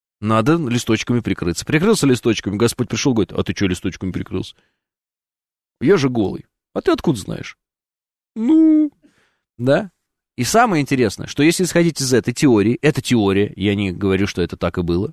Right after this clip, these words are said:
но теория, получается, что женщина обрела мозги раньше, чем мужчина. Ну, женщина раньше стала анализировать, чем мужчина. Пусть не на ду-, не намного,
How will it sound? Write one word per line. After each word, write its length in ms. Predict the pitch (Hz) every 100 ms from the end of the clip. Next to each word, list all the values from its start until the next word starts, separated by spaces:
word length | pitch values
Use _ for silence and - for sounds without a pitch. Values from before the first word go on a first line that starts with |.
| _
но 180 | 107 101 -
теория, 480 | 113 95 87 127 - _ _ _
получается, 580 | 131 135 - 117 127 120
что 140 | -
женщина 480 | 110 113 117 139 139
обрела 300 | 110 104 104
мозги 300 | 110 107 110
раньше, 280 | 98 95 -
чем 160 | 104 95
мужчина. 440 | 104 - - - _ _ _ _ - - - _ _ _ _ _ _ _ _ _ _ _
Ну, 160 | 123 98
женщина 560 | 101 135 - 101 - - _ _ _
раньше 400 | 123 135 113 -
стала 380 | - 127 98 78
анализировать, 800 | 110 107 107 110 107 95 53 -
чем 200 | - 78
мужчина. 460 | 92 - - - - _ _ _ _ _ _ _ _ _ _ _ _
Пусть 280 | 196 220 160
не 160 | 175
на 160 | 180 180
ду-, 220 | 156 180
не 200 | 156 175
намного, 600 | 185 190 190 175 104 -